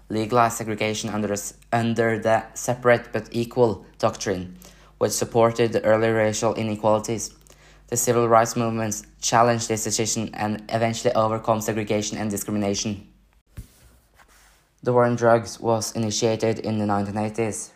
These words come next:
resulting in the mass incarceration of people, particularly Black and brown individuals, for non-violent drug offenses. The Sentencing Reform Act of nineteen eighty-four and the nineteen ninety-four Crime Bill established a mandatory minimum sentence,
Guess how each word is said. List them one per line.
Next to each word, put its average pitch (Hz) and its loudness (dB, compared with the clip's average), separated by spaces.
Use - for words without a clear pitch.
resulting 110 -2
in 107 -4
the 107 -4
mass 104 0
incarceration 104 -2
of 101 -8
people, 104 -2
particularly 113 0
Black 104 0
and 104 -6
brown 104 2
individuals, 104 -2
for 117 -6
non-violent 107 2
drug 107 4
offenses. 110 -6
The - -12
Sentencing 117 0
Reform 110 -2
Act 110 -2
of 110 -4
nineteen 107 0
eighty-four 110 2
and 107 0
the 101 2
nineteen 101 0
ninety-four 101 -2
Crime 110 0
Bill 110 0
established 107 0
a - -6
mandatory 107 0
minimum 104 -2
sentence, 107 -4